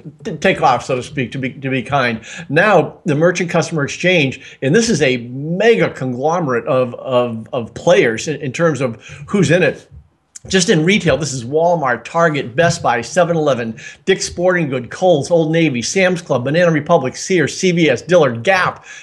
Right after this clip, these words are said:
Kmart, Lowe's, Target. Uh, it just goes on and on.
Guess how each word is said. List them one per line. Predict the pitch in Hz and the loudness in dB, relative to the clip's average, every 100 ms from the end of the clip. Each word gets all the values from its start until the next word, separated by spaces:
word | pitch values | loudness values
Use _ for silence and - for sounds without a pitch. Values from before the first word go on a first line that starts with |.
| - | -8
Kmart, | - 208 185 139 151 | -4 -2 0 -2 -2
Lowe's, | 170 196 160 | 0 2 0
Target. | - 180 156 131 | -4 -4 -2 -2
Uh, | 160 165 | -2 0
it | 151 | 0
just | 175 160 | 0 -2
goes | 151 | 0
on | 175 190 190 | 2 2 2
and | 143 | 2
on. | 165 196 113 107 | 0 0 -2 -8